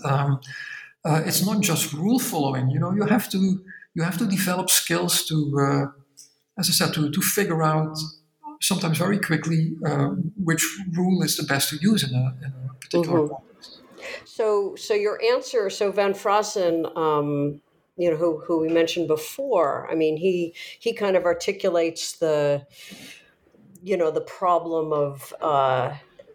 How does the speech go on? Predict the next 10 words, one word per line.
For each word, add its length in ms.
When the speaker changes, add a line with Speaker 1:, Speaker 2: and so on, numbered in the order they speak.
Speaker 2:
you 200
know, 60
using 400
explanatory 720
considerations, 1500
um, 640
you 140
know, 140
I 180
B 120